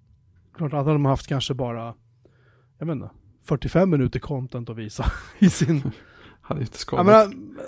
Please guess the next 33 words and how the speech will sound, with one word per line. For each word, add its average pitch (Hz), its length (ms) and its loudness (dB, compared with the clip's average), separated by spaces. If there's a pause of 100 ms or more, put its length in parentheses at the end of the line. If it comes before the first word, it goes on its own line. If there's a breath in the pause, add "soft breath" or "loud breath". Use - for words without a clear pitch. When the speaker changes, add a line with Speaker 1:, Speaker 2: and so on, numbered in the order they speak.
(120)
Speaker 1:
nej, 208 140 2
men 226 120 4
alltså, 214 160 4
de 220 100 6
hade, 220 120 4
de 208 100 -2
hade 214 120 -2
kunnat 220 200 -4
göra 220 180 0
det. 143 200 -6
Men, 170 240 -6
men 180 380 -6
de, 180 260 -6
de 185 140 -2
bara 185 120 0
vräker 165 340 -2
på, 208 180 -4
för 156 80 -4
att - 80 -6
det 190 60 -2
är 185 40 -6
precis 165 240 0
som 165 120 0
att - 80 -10
de 175 200 0
bara 143 160 0
tror 156 340 -6
att - 140 -10
de 131 140 -6
har 135 100 -6
rätt 185 260 -10
hela 110 160 -12
tiden. - 240 -20